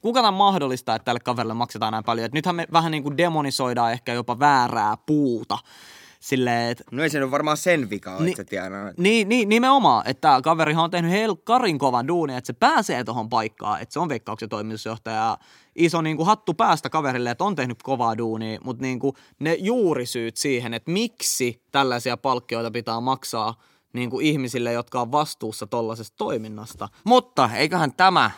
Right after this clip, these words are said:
Speaker 2: uhkapelailu ollut tässä tällä kertaa. Ja tuota,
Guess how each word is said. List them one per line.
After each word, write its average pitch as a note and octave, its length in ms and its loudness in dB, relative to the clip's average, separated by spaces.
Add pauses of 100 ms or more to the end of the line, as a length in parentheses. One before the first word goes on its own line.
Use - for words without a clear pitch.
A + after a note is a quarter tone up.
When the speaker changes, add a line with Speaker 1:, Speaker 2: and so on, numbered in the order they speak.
(260)
Speaker 2:
uhkapelailu A2 920 -2
ollut A2 280 -8
tässä B2+ 400 0
tällä A2 400 -2
kertaa. F#2+ 560 -6
Ja E2 160 -8
tuota, G#2 540 -6